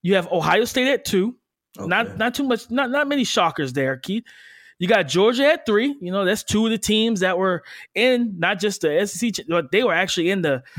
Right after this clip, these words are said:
Speaker 1: in not just the playoffs, but also the championship game. And then four, Clemson.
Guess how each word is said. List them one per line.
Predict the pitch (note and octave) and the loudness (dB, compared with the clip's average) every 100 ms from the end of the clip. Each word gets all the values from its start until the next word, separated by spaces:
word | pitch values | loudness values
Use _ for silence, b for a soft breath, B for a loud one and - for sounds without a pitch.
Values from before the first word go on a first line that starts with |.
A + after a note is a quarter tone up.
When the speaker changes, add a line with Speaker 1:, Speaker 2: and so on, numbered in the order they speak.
| B - | B -6
Speaker 1:
in | F3+ E3+ D#3+ | -4 -2 -2
not | G#3+ | -2
just | G#3+ - | -2 -6
the | |
playoffs, | - A3+ A3+ D#3+ | 0 2 2 0
but | D#3+ | -2
also | D#3 G3+ A3 E3+ | 0 0 0 -2
the | D3+ | -4
championship | - - C4+ C#4 E3+ - B2 | -4 0 0 0 -2 -2 -6
game. | B2 C3+ G#3 B B B B B - | -4 -4 -6 B B B B B -4
And | F#3+ | 0
then | B3+ | 2
four, | G#3 - D#4+ F4 G#3+ B2 - _ _ _ _ _ _ _ _ - | 0 -2 2 4 4 0 -6 _ _ _ _ _ _ _ _ -10
Clemson. | - C4 C4+ - B2 G2 | -2 2 2 0 -6 -8